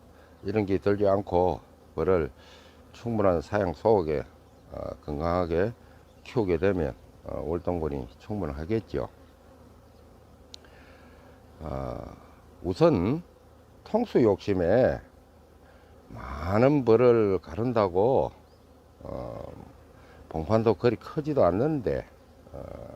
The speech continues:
봉판 한 장, 뭐 꿀장 한 장 이렇게 해가지고 겸상을 내시는 분도, 어, 없지 않아 계실 것입니다. 그건,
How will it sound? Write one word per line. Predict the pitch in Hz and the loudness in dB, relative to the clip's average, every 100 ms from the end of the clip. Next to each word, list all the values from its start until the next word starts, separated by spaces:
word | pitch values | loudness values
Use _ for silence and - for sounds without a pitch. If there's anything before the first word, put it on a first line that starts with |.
| - - - - - - - - - - - - - - - - - - - - - | -20 -20 -20 -20 -20 -20 -20 -20 -20 -20 -20 -20 -20 -20 -20 -20 -20 -20 -20 -20 -12
봉판 | 73 85 90 | -8 -2 0
한 | 85 | 0
장, | 82 80 78 101 151 - - - - - - - - | 2 2 0 -4 -8 -12 -20 -20 -20 -20 -20 -20 -14
뭐 | 71 71 | -12 -10
꿀장 | 76 76 80 | -10 -6 -4
한 | 80 | -4
장 | 82 78 65 - | -2 -4 -6 -10
이렇게 | 87 82 76 73 | -6 -6 -4 -6
해가지고 | 69 76 76 73 71 - - - | -4 -6 -6 -6 -6 -10 -20 -12
겸상을 | 73 71 92 78 57 - - - - | -10 -4 -2 -2 -6 -14 -20 -20 -16
내시는 | - 76 98 95 | -8 -6 -2 0
분도, | 87 69 67 55 - - - - | -2 -4 -6 -8 -16 -20 -20 -14
어, | 71 60 58 67 | -12 -10 -10 -10
없지 | 69 87 | -6 -2
않아 | 82 71 57 - - | 0 -2 -8 -14 -12
계실 | 71 82 | -8 -8
것입니다. | 82 78 76 65 60 64 - - - - - - - - - - - - - - - - - | -6 -6 -6 -8 -10 -14 -16 -20 -20 -20 -20 -20 -20 -20 -20 -20 -20 -20 -20 -20 -20 -20 -16
그건, | - 98 139 123 98 | -4 0 2 2 0